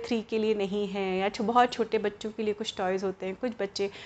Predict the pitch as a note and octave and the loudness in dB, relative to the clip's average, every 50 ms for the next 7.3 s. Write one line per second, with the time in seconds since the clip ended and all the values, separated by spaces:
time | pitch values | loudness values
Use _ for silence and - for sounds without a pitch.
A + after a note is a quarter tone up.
0 | - - - - G#3+ G3+ G#3 G#3+ G3+ F#3 F#3 F3 F#3+ A3+ A#3 A#3 A#3 A3+ - A3+ | -18 -8 4 6 8 8 8 8 8 8 8 10 10 8 8 8 4 4 2 -6
1 | A3 - A3+ G#3 G#3 G3+ G#3 G#3+ G3 G3 F#3+ - G3 G3+ G#3+ B3 D#4 E4+ E4+ C#4+ | -4 -2 -2 0 2 2 0 0 -2 -4 -4 -4 -4 -4 0 6 6 8 8 8
2 | C4+ C#4 C#4 - - A#3+ G#3 G3+ - A#3+ A3+ - A#3+ B3 B3 - - A3+ A#3 - | 4 4 2 2 0 0 0 0 -2 -4 -2 -2 -4 -4 -4 -4 -6 -6 -6 -8
3 | - - - - - - - - - - - - - - - - G4 G#4 G4+ - | -18 -20 -20 -20 -20 -20 -18 -18 -18 -18 -20 -20 -20 -20 4 8 10 10 12 10
4 | G#4+ F#4+ - B3 G#3 G#3+ A#3 - - F4+ G4 G#4 G4 - F4+ E4 D#4+ F4 F#4 G4+ | 10 8 8 8 8 8 8 4 4 4 4 6 6 6 6 6 8 8 6 6
5 | F4+ E4 - - - C#4 D4+ E4+ D#4+ - F#4 - - - A#3 C4 C#4 - G#4+ F4+ | 6 4 -2 -2 0 2 2 2 4 2 -2 0 2 2 2 2 4 2 2 4
6 | C#4 A3 G3+ F#3+ G3 G3+ G#3 G#3 B3 A#3+ G3+ G3 G#3+ G3 G3 A#3+ A3 F3+ F#3 F#3 | 4 4 6 6 6 6 4 2 2 0 0 0 0 -2 0 0 0 0 -2 -2
7 | - - B3+ A3+ A3 | -2 0 0 0 0